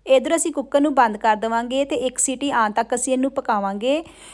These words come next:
ਦੂਸਰੀ ਸਾਈਡ 'ਤੇ ਅਸੀਂ ਜਿਹੜਾ ਇਹਦਾ ਮਸਾਲਾ ਤਿਆਰ ਕਰ ਲਵਾਂਗੇ। ਮਸਾਲਾ ਤਿਆਰ ਕਰਨ ਦੇ ਲਈ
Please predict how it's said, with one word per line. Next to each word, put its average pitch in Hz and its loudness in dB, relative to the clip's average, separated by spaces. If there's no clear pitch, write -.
ਦੂਸਰੀ 269 -2
ਸਾਈਡ 247 4
'ਤੇ 262 2
ਅਸੀਂ 262 -4
ਜਿਹੜਾ 262 2
ਇਹਦਾ 269 2
ਮਸਾਲਾ 247 2
ਤਿਆਰ 208 0
ਕਰ 208 2
ਲਵਾਂਗੇ। 190 -6
ਮਸਾਲਾ 233 0
ਤਿਆਰ 240 0
ਕਰਨ 240 -2
ਦੇ 240 0
ਲਈ 262 2